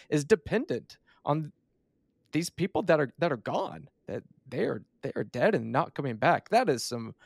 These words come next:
rough, rough stuff. So for you to have that faith, to know that, "Yeah, my s-, life circumstances here on earth, yeah, they're changed, and they're, they're never gonna be the same again. But you, Lord,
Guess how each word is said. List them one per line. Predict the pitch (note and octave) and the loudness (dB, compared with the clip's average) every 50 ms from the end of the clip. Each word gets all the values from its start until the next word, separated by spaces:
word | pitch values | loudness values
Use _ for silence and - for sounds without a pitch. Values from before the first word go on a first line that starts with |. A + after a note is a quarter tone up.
| - - - - _ - | -20 -20 -20 -20 _ -12
rough, | - B2+ D#3+ A3 D4+ C#4+ D#3 A#2+ - - | -10 -6 0 4 6 6 6 6 4 -2
rough | C3+ C3 A2 G#2+ - | 0 0 0 0 -2
stuff. | - - - - F#3 A3 A#3+ C#3+ F2 - - - _ _ _ _ _ _ _ | -8 -10 -4 0 2 2 2 2 0 -2 -12 -16 _ _ _ _ _ _ _
So | - - - - E3+ D3+ C#3+ C#3 C3 _ _ _ _ _ _ | -12 -6 4 6 6 6 6 4 0 _ _ _ _ _ _
for | - E3+ | 0 0
you | D#3 C3+ C3 C#3+ G3 A3+ G#3 | 0 0 -2 0 0 0 0
to | - - - D3+ B2+ | 0 -2 -4 -4 -4
have | A#2 A#2 B2+ C3+ D3+ E3+ D3 A#2+ A#2 | -2 2 6 8 8 8 6 4 0
that | A#2 G#2+ F2 - - | -6 -6 -6 -6 -6
faith, | - A#2 G#2 E2+ D#2 - - - - _ _ - _ _ - | -6 -6 -4 -4 -6 -10 -14 -20 -20 _ _ -20 _ _ -8
to | - C3 | -6 -4
know | B2 B2 B2 B2 B2 A#2 | 2 4 4 4 4 4
that, | A#2 A2+ A2+ A2+ F#2 A2+ | 4 2 2 2 0 0
"Yeah, | A#2 C#3 F3+ G#3+ D3 A#2 | 6 6 8 8 8 4
my | A#2 B2 C3+ E3+ | 2 0 0 0
s-, | G#3 - - - | 0 -2 -6 -6
life | C#3+ C3+ D#3+ G3+ G3 | -2 0 0 0 -2
circumstances | - - E3+ F#3+ - A3 G3 - - - D3 C#3 B2+ - - B2+ A#2 - | 0 0 0 0 0 -2 -6 -6 -4 -2 -2 -2 -2 -4 -6 -8 -8 -6
here | - - D#3+ G3+ C#4 D#4+ C4 _ - - _ _ - | -4 0 0 0 0 0 -4 _ -12 -20 _ _ 2
on | C#3+ D#3 E3+ | 2 4 6
earth, | G3 B3 C#4 - - | 6 4 4 2 2
yeah, | E3+ G#3+ G3+ | 2 2 4
they're | D#3+ F#3+ G3+ | 2 0 0
changed, | - F#3+ G3+ G3 D3 A#2 - - _ - _ - | 2 2 2 2 0 -4 -8 -14 _ -20 _ -8
and | - C3 | -4 0
they're, | C3+ C#3+ | 0 0
they're | C#3 C#3+ C#3+ C#3+ | 2 4 4 4
never | D3 C#3+ C#3+ C#3+ D#3 | 6 6 4 4 4
gonna | D3 C#3 B2+ | 0 0 -2
be | C3 | -4
the | A#2 A#2+ A2+ | -4 -4 -6
same | - B2 B2 B2 A#2+ | -4 -4 -4 -2 -4
again. | A#2 G#2+ B2+ A#2 A#2+ A2+ G#2 - _ _ _ _ _ _ _ _ - | -4 -2 0 0 0 0 -4 -8 _ _ _ _ _ _ _ _ 2
But | B2+ B2 G2+ A#2+ | 2 2 2 0
you, | A#2+ C3 D#3 F#3+ F3 | 0 2 4 4 4
Lord, | D3 C3+ C#3 C#3 C#3 C3+ C3+ C3 B2+ | 4 6 6 6 8 6 4 4 2